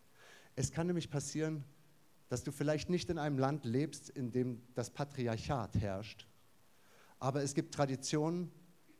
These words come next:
die dich niederdrücken. Es gibt Traditionen, die, und das gilt auch für die Männer hier, es gibt Traditionen, die halten dich klein. Sie halten dich klein.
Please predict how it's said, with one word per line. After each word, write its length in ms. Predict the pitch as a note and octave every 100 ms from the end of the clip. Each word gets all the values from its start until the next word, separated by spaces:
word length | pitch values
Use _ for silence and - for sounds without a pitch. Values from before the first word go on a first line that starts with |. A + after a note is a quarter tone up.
| - -
die 120 | C3 C3
dich 360 | D3+ F2+ - - - - - - -
niederdrücken. 840 | C3+ D#3 D3 B2 F#2+ F#2+ - - - - - - - - - - - - - - - - - -
Es 160 | C#3+
gibt 120 | F3 -
Traditionen, 640 | E3 D3+ D3 E3+ G3+ G3+
die, 280 | E3 D#3 C#3+ - -
und 160 | - C#3+
das 180 | F3 -
gilt 200 | G#3 G3+
auch 80 | F#3
für 100 | E3
die 80 |
Männer 240 | E3 G#3 G3+
hier, 240 | A2 G#2+ G#2+ - - - -
es 140 | D3 -
gibt 160 | G#3
Traditionen, 600 | F3 E3 D#3 - G3+ G3+
die 120 | D#3
halten 340 | C3+ F3 F3+ F#3
dich 300 | E3+ - -
klein. 400 | F#3+ F3+ F2+ F#2+ - - - -
Sie 240 | A2+ D#3+
halten 320 | C3 F#3 -
dich 180 | C#3+ A#2
klein. 320 | C#3+ C3+ G2